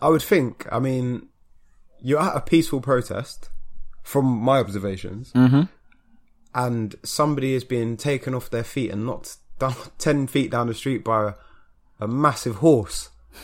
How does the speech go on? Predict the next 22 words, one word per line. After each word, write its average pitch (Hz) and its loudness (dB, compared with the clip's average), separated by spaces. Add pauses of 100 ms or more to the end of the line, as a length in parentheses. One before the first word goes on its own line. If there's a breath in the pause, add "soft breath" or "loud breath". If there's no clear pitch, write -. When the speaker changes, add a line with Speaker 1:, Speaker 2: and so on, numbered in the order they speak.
(220 soft breath)
Speaker 1:
in 123 -2
the 143 2
middle 135 2
of 123 -2
London. 120 0 (640 soft breath)
Why 170 6
is, 190 -2
why 165 4
is 196 0
this 220 -2
happening? 98 -4 (1120)
Why 160 6
is 202 2
there 214 6
horses 202 4
there? 127 4
<laughs> - -16
I'm 170 4
not 202 8
in 165 6
the 160 8
country. 175 0